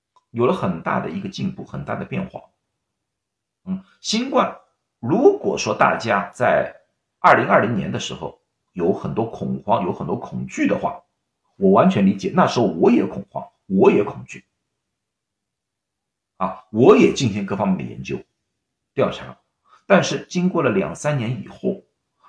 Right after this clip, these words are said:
我们对这个东西确实有了更多的了解。啊，很多东西该小心的绝对需要小心，但是过度的恐慌，因为我有一个，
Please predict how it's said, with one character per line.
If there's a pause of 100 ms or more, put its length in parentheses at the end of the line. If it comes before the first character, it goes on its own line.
我
们
对
这
个
东
西 (180)
确
实
有
了
更
多
的 (220)
了
解。 (1500)
啊， (480)
很
多
东
西 (380)
该
小
心
的
绝
对
需
要
小
心， (340)
但
是 (100)
过
度
的
恐
慌，
因
为 (220)
我
有
一
个，